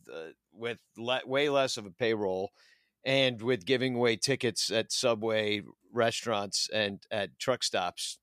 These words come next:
<laughs> So, I mean, they don't even have fans, you know what I mean? But, um, but they managed to, to pull it out. I always think that there's some, like, Bud Selig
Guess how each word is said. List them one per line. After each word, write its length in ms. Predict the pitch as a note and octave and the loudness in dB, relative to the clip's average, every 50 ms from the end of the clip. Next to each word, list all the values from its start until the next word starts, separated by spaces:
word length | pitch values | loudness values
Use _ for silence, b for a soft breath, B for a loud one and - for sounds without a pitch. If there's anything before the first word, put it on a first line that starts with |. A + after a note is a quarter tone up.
| - | -20
<laughs> 140 | - - - F#3+ | -10 -6 -4 -2
So, 240 | - - - - - - - G3 - _ _ - B B B B B B B | -2 -2 -2 -2 -4 -2 -2 -4 -4 _ _ -20 B B B B B B B
I 120 | - A3 G#3 | 2 4 4
mean, 120 | G3 G3 | 4 4
they 100 | G3 G#3+ | 4 4
don't 100 | G#3+ G#3+ | 4 4
even 160 | G#3+ G#3 G3 | 4 4 4
have 100 | F#3 E3+ | 4 4
fans, 480 | - - D#3+ E3 E3 D#3+ D3 A#2 - - | 4 4 6 6 6 6 4 2 0 -2
you 80 | C3+ | 0
know 140 | B2+ B2+ B2+ | 2 2 2
what 100 | C3 B2+ | 2 2
I 40 | B2 | 0
mean? 300 | A#2+ B2 B2 B2+ C3 B2+ | 0 0 0 0 0 0
But, 320 | A2 A2+ G#2 G2+ G#2 _ | 0 0 0 0 -2 _
um, 380 | - G2+ G2+ G2 F#2+ F2+ F#2 G2 - _ _ _ _ _ | -6 -6 -4 -4 -6 -8 -12 -16 -20 _ _ _ _ _
but 140 | - A2+ - | -8 -8 -4
they 140 | - B2+ B2 | -2 -2 0
managed 520 | A#2 A#2 A#2+ B2 B2+ B2 A#2+ - - - | 0 0 2 2 2 0 -2 -4 -4 -6
to, 240 | - C3 A#2 A2+ G#2+ - - | -4 -2 -2 -2 -2 -4 -8
to 100 | - - | -14 -14
pull 280 | - - - A#2+ A2+ A2 | -14 -10 -6 -4 -2 -2
it 80 | G#2+ | 0
out. 240 | G#2 G#2+ G#2+ G#2 G#2 | 0 0 0 0 -2
I 140 | G#2+ A2+ A2 _ b b b b b b b b b b _ _ | -2 -4 -4 _ b b b b b b b b b b _ _
always 300 | - G3+ G#3+ F#3+ D#3+ - | 6 8 8 8 8 6
think 220 | - C#3+ C3+ A#2+ - | 2 -2 -2 -2 -2
that 120 | A2+ G#2 | -4 -4
there's 220 | - G#2+ G2+ F#2+ | -2 -2 -2 -2
some, 180 | - A#2+ G#2+ G2+ | -2 -2 -4 -4
like, 200 | F#2+ F#2 F#2+ F2+ E2 _ _ - | -6 -6 -8 -8 -12 _ _ -4
Bud 240 | A2+ A2 A2 G2 F#2+ | -2 -2 0 0 0
Selig 580 | - - G#2 G#2+ G#2 G2 G2 G2 F#2+ G2 F2+ | -2 -2 -2 -4 -4 -6 -6 -6 -6 -8 -10